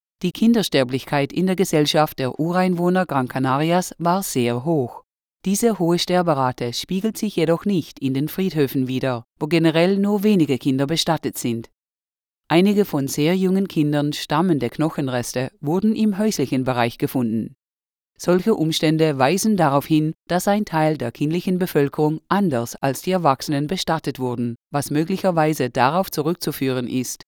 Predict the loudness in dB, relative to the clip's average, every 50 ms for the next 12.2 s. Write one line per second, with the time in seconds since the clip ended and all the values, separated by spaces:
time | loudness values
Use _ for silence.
0 | _ -8 -6 -6 -6 -6 -4 -2 0 0 0 -2 -2 -4 -2 -2 -2 -2 -2 -2
1 | -2 -2 -2 0 0 0 0 0 0 -2 -2 -2 -2 -2 -2 0 -2 -4 -2 0
2 | 0 -2 -2 -2 -4 -6 -6 -8 -8 -8 -8 -8 -6 -4 -2 -2 0 0 0 -2
3 | 0 0 0 0 0 -2 -4 -4 -4 -4 -4 -4 -4 -4 -4 -2 -2 -4 -6 -6
4 | -8 -10 _ _ _ _ _ _ _ _ _ _ _ _ _ _ _ _ -4 -2
5 | 0 0 0 -2 -2 -2 0 -2 0 0 0 0 0 -2 -2 0 0 0 0 0
6 | 0 -2 -2 -2 -4 -4 -6 -6 -4 -2 -2 -2 0 0 0 0 0 0 0 0
7 | 0 0 0 -2 -4 -2 -2 -2 -2 -2 -2 -4 -4 -4 -4 -4 -4 -4 -2 -4
8 | -4 -2 -2 -2 -2 -2 -2 0 0 0 -2 -2 -2 -4 -4 -6 -4 -2 -2 -2
9 | -2 -4 -6 -10 _ _ -8 -4 -2 -2 0 2 2 2 4 4 4 4 4 2
10 | -2 -6 -2 0 0 0 0 0 -2 -4 0 2 4 4 4 2 0 -4 -4 -2
11 | 0 2 2 2 2 2 0 -2 -2 -2 -2 -4 -4 -2 -2 0 0 0 0 0
12 | -2 -4 -4 -4